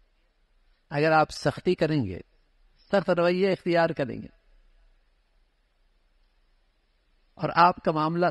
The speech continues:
سختی کا ہوگا تو دل میں نفرت پیدا ہوگی، کدورت پیدا ہوگی، دوریاں پیدا ہوں گی۔ طبیعتیں اس ماحول میں اکتانے لگیں گی اور نرمی کریں گے،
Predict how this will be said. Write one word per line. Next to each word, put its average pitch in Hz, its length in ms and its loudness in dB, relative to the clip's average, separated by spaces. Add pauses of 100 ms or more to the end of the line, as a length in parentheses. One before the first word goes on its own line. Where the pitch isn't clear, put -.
(140)
سختی 214 300 -2
کا 190 120 2
ہوگا 135 280 -2 (840)
تو - 100 -6
دل 151 260 0
میں 147 200 -2 (280)
نفرت 143 460 -2
پیدا 120 200 -2
ہوگی، 85 280 -10 (1600)
کدورت 180 460 0
پیدا 139 220 0
ہوگی، - 280 -8 (880)
دوریاں 175 480 0
پیدا 170 220 2
ہوں 151 220 -2
گی۔ - 80 -16 (3250)
طبیعتیں 185 440 2
اس 175 180 -2
ماحول 165 360 0
میں 185 180 -4
اکتانے 180 440 -2
لگیں 156 340 0
گی 120 100 -8 (1500)
اور 147 120 -8
نرمی 151 380 0
کریں 180 320 0
گے، 104 140 -4